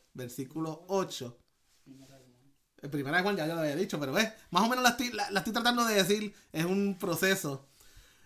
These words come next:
Pero ese proceso me encanta disfrutármelo con ustedes, los oyentes, y que se lo gocen también.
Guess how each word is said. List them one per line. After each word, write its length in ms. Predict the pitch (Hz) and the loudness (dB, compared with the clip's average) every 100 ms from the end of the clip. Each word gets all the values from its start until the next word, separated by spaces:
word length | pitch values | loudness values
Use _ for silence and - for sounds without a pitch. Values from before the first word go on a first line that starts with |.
| _ | _
Pero 300 | - 156 151 | -2 0 2
ese 320 | 151 160 147 190 | 0 0 2 2
proceso 340 | 185 196 196 | 2 2 2
me 100 | 175 | 0
encanta 400 | 147 156 156 180 | -4 -4 -4 -2
disfrutármelo 540 | 170 160 147 156 165 | -2 -4 -4 -2 -4
con 140 | 165 151 | -2 -4
ustedes, 400 | 139 - 156 151 | -4 -4 -2 0
los 100 | 143 | -2
oyentes, 680 | 135 147 156 147 135 131 127 | -2 -2 -4 -4 -4 -4 -4
y 40 | |
que 140 | 127 | -8
se 100 | 127 | -6
lo 140 | 127 123 | -6 -4
gocen 340 | 156 156 156 | -2 -2 -2
también. 640 | 143 131 143 160 160 156 | -4 -4 -2 -2 -2 -6